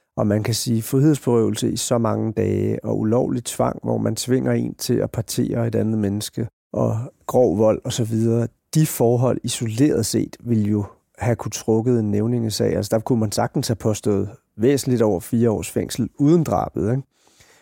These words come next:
Så vi har tolv år for drabet, som måske med pil op, fordi det var så voldsomt, og så i hvert fald, øh, fire år for de andre ting, og så lander man på seksten. Man kan sige, med den retstilstand, vi har i dag, så ville jeg ikke være overrasket over, at sådan en sag havde givet livstid.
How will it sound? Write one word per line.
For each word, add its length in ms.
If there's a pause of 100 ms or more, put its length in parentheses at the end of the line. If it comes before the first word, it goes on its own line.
Så 120
vi 100
har 120
tolv 280
år 120
for 100
drabet, 480 (400)
som 160
måske 380
med 100
pil 320
op, 180
fordi 260
det 140
var 120
så 120
voldsomt, 520 (160)
og 80
så 220
i 100
hvert 260
fald, 340
øh, 160
fire 340
år 120
for 140
de 120
andre 200
ting, 220
og 80
så 80
lander 220
man 180
på 120
seksten. 500 (1080)
Man 180
kan 100
sige, 240
med 100
den 160
retstilstand, 580
vi 60
har 140
i 60
dag, 260 (160)
så 140
ville 220
jeg 120
ikke 140
være 100
overrasket 440
over, 180
at 80
sådan 120
en 40
sag 260
havde 140
givet 200
livstid. 420